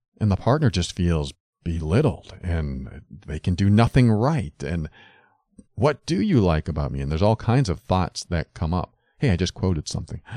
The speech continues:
<laughs> "What do you like about me?" That would be something that, um,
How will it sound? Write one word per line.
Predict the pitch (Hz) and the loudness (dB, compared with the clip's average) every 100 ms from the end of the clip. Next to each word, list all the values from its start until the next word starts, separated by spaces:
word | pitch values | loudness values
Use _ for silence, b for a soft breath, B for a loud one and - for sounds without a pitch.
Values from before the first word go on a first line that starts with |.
| 139 B 180 - | -12 B 0 4
<laughs> | 220 - - - - - | 2 2 -2 -2 -8 -4
"What | 120 - | -4 -2
do | 208 | -2
you | 233 | 2
like | 131 107 | 4 4
about | 101 95 | 4 0
me?" | 85 | 2
That | 85 120 | 2 2
would | 143 B B B | 0 B B B
be | 117 | 0
something | 110 - 95 - 110 120 | 2 2 2 2 2 2
that, | 123 104 92 - | 2 2 2 0
um, | 92 87 87 | 0 0 -2